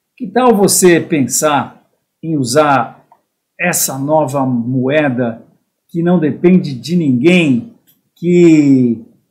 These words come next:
eh, não perde valor, teoricamente, porque ela é deflacionária? Eh, a cada quatro anos se emite metade do que se emitiu quatro anos antes. Ela é escassa, só vão existir vinte e um milhões de bitcoins.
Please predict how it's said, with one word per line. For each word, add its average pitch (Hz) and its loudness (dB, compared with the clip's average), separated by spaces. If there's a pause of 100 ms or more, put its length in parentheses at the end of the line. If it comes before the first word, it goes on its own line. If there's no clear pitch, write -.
(260)
eh, 143 -2
não 165 2
perde 175 0
valor, 143 2
teoricamente, 143 -4
porque - -14
ela 147 -8
é 156 -8
deflacionária? 139 -4 (480)
Eh, 127 -4
a 123 -10
cada 160 -2
quatro 156 -4
anos 170 -4
se 160 -4
emite 143 -4
metade 156 -4
do 147 -8
que 117 -10
se - -4
emitiu 143 -4
quatro 139 -4
anos 131 -4
antes. 143 -8 (320)
Ela 151 -4
é 175 2
escassa, 160 -2
só 151 -4
vão 185 0
existir 165 -2
vinte 175 -2
e 185 -2
um 202 2
milhões 175 2
de 156 -4
bitcoins. 147 -8